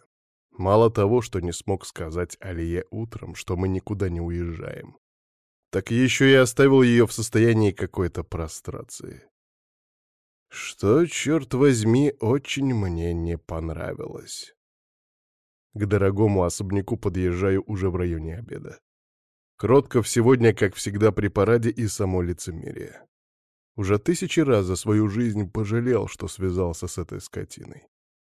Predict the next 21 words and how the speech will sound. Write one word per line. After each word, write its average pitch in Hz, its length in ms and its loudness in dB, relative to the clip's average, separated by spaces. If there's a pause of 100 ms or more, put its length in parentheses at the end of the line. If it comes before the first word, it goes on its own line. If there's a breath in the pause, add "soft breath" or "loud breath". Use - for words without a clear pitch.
(140)
Но 95 140 0
сейчас 104 400 2
он 101 100 2
реальная 98 460 4
возможность 92 720 -2
с - 100 -12
наименьшими 95 600 -2
потерями 117 560 2
расстаться 101 720 0
с - 80 -6
провальным 82 640 -4
проектом. - 640 -12 (1040)
Когда 101 360 2
позвонил 110 460 4
его 98 260 0
секретарю 110 680 -4
и 92 300 -2
назначил 90 600 0
встречу 92 520 -6
первый 117 360 0
раз, - 460 -12